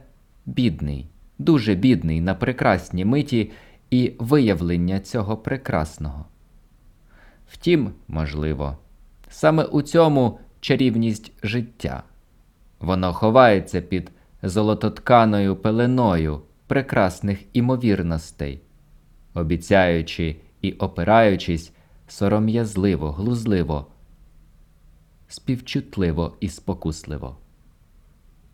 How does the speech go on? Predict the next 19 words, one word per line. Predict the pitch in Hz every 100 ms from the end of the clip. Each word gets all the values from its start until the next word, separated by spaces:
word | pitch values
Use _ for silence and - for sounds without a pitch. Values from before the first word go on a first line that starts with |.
| _
Так, | - 69 52 - - _ _ _ _
життя — | 80 76 - - 127 120 110 - _ _ _
це | - 95
жінка. | 73 78 67 - - - _ - - - _ - _ _ _ _ _ _ _ _ - - _ _ _ _ _ _
Триста | 127 143 - 127
сорок. | - 101 85 76 - - - 101
Вмирущий | 92 104 117 120 113 - 113 104 - -
Сократ. | - 110 - 87 67 - - _ _ - _ - _ _ - _ _ _ _ -
Я | 113
захоплююся | 120 135 175 170 147 143 131 120
хоробрістю | - 117 147 135 127 127 -
і | 104 117
мудрістю | 107 113 104 98 - 101
Сократа | - 87 - 101 92 90 -
у |
всьому, | 85 - 107 104 98
що | 85 - 87
він | 85 87
робив. | 87 87 82 73